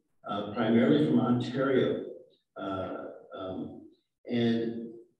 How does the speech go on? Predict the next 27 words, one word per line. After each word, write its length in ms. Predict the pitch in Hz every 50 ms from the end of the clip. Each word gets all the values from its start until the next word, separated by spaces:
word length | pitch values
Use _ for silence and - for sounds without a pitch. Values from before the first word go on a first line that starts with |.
| _ _ _ _ _ _ _ - - - -
I 200 | - - - 113
grew 100 | 123 -
up 160 | 135 139 139 -
in 180 | 123 110 110
Michigan, 720 | 117 120 - - - - - - - - - - - - - _ _ -
the 60 | -
land 320 | 95 98 107 113 110 110
of 80 | 110 107
the 60 | 107
Anishinaabe, 880 | 107 107 113 117 107 - 117 110 107 104 104 117 - - - - - - - - - - - - - - - _ _ _ -
and 400 | 117 113 113 117 117 117 120 117 117 - - - - - - - - - - _ _ _ _ -
the 160 | 120 120 117 -
Three 240 | 127 131 - -
Fires 480 | - 139 143 151 - - - - - -
people. 460 | - - - - - - - - - - - - - - _ _ _ _ -
Um, 480 | - 120 120 120 117 117 120 123 120 -
I 140 | 127 - 151
also 360 | 220 247 247 - - - -
have, 520 | - - 110 - - 127 113 - - - -
uh, 240 | - 120 113 117 117
Yaqui 560 | 123 123 143 143 147 - - - 120 113 104
ancestry 680 | 98 - - - - - - - - - - 117 113 -
through 120 | - 123
my 220 | 120 117 113 104 98 -
grandma. 380 | 110 - - - - - -
My 160 | - - 104
grandpa 640 | 104 107 - - - - - 127 117 - 117 - -